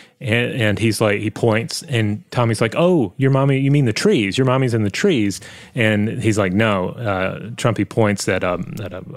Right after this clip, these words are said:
a, a, a map of the constellations and causes one of the constellations, the, the, one of the dippers, to glow.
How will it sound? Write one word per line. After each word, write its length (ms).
a, 80
a, 60
a 40
map 380
of 100
the 60
constellations 880
and 160
causes 380
one 160
of 80
the 60
constellations, 840
the, 200
the, 280
one 140
of 80
the 60
dippers, 420
to 100
glow. 440